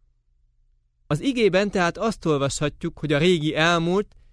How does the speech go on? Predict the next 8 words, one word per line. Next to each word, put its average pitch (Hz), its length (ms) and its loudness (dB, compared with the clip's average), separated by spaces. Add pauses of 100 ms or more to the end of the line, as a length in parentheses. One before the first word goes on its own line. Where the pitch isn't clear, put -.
(180)
így 220 140 -2
nem 262 240 2
járhatunk 151 500 0
továbbra 156 400 2
is 135 160 -2
a 139 60 -4
test 170 320 -2
szerint, 170 440 -4